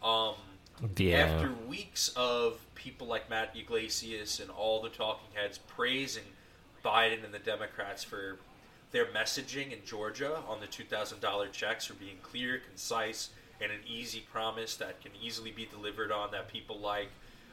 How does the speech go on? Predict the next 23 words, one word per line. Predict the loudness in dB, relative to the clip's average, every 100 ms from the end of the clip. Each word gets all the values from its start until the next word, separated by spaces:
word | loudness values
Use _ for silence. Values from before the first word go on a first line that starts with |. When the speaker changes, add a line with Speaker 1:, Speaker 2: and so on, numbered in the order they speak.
| 0
Speaker 1:
Um, | 2 2 0 -2 0
and | 2
it | 2
basically | 2 2 0 -2
won | -2 -2 -2
them | -6
Georgia. | -4 2 2 0
It | -6 -6
was | -8
greatly | -4 -4 -4
credited | -4 -2 -2 -4 -12
with | -12
doing | -8 -6 -6
so. | -2 -2 -2 -4 -8 -20 -20 -20 -10 0
They | 2
immediately | 0 -2 -6 -6 -4
go | 2 4
back | 4 4 2
on | -2 -4
it | -4 -4
and | -4
are, | -4 -4
and | -6